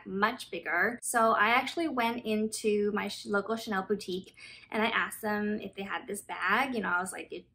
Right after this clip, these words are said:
is it in the current collection? You know, it's currently on the website." So the sales associate was super helpful, and she was like, "Let me take a look. I'm pretty sure I don't have that bag, but maybe we can locate it for you." So she actually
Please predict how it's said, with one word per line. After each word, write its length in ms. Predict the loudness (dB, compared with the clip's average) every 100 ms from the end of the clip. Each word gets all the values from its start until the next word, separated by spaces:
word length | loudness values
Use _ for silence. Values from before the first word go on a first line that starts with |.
| _
is 200 | -10 -8
it 60 | -6
in 80 | -8
the 80 | -6
current 300 | -4 -4 -2
collection? 480 | -2 -2 -2 -2
You 120 | 0 0
know, 60 |
it's 140 | -2 -6
currently 300 | -6 -6 -6
on 80 |
the 80 | -2
website." 640 | 0 0 2 4 4 2 -4
So 240 | -4 2 4
the 100 | 4
sales 240 | 4 2
associate 460 | 2 -2 -2 2 4
was 200 | 4 2
super 420 | 0 -2 4 4
helpful, 640 | 6 4 4 0 4 4 2
and 200 | 0 -2
she 160 | -2 0
was 180 | 2
like, 280 | 2 2 2 -4 -20 -20 -20 -20 _
"Let 160 | 4 6
me 80 |
take 160 | 8 8
a 100 | 8
look. 300 | 10 10 8
I'm 280 | 4 4 4
pretty 320 | 0 0 2
sure 200 | 2 2
I 100 | 2
don't 180 | 4 4
have 220 | 4 2 2
that 240 | 0 0
bag, 340 | -2 0 -2 -2
but 160 | -2 0
maybe 220 | 0 -2 0
we 140 | 0
can 400 | 0 -2 -2 2
locate 340 | 2 4 2 -2
it 160 | -4
for 80 | -6
you." 320 | -6 -6 -8 -12 _ _ _ _ _ _ -6
So 220 | 2 2
she 160 | 2 0
actually 340 | 0 -2 -8